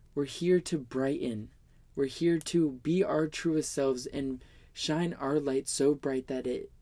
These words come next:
inevitably will shine the light in others too. Oh, Lordy.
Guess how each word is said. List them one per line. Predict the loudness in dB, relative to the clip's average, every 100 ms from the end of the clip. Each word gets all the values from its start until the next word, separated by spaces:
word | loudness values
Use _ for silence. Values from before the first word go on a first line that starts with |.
| -20 -20 -20 -20 -20 -20 -20 -20 -20 -20 -20 -20 -20 -20 -8
inevitably | -2 0 2 2 2 4 2
will | 2 0
shine | -2 -4 -2 0
the | 2
light | 2 2 0 -2 -10 -6
in | -6 -6
others | -4 0 0 -2 -10
too. | -8 -8 -8 -12 -20 -20 -20 -20 -20 -20 -20 -20 -20 -20 -20 -20 -20 -20 -20 -20 -20 8 10 10 4 -8 -18 -20 -20 -20 0 6
Oh, | 8
Lordy. | 10 10 8 6